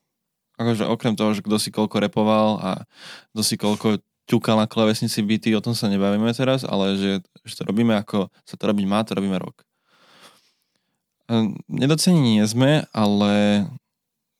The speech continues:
veľa ľudí na Slovensku nedocenených je. Takže ja, čo počúvam a poznám nejakých interpretov,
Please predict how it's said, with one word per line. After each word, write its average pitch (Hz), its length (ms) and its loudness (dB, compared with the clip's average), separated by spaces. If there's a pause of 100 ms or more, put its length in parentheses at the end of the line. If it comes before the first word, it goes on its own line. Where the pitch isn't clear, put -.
(140)
veľa 120 340 4
ľudí 113 300 2
na 107 100 4
Slovensku 104 480 -2
nedocenených 98 640 0
je. 101 160 2 (560)
Takže 101 280 -2 (840)
ja, 113 240 0
čo - 240 -4
počúvam 151 480 2
a 107 60 -2
poznám 135 260 2
nejakých 113 180 0
interpretov, 139 800 2